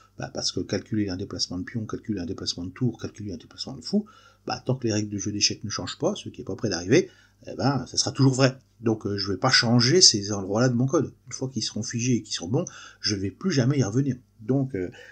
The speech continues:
euh, ce risque est encore, euh, donc encore moins grand. Voilà pourquoi, euh, je vais tout transformer ça en une méthode, euh, super longue. OK ? Et le deuxième point, la deuxième méthode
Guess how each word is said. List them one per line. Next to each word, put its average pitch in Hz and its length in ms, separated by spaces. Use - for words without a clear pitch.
euh, 85 540
ce - 160
risque 110 240
est - 100
encore, - 400
euh, - 560
donc - 220
encore 123 200
moins 110 140
grand. - 180
Voilà 165 200
pourquoi, 175 440
euh, 120 260
je 113 160
vais 135 460
tout 160 120
transformer 104 500
ça 135 440
en 135 300
une 131 320
méthode, 110 680
euh, 101 140
super 127 320
longue. - 220
OK ? - 160
Et 139 320
le 156 120
deuxième 190 380
point, 190 260
la 120 140
deuxième 156 320
méthode 143 580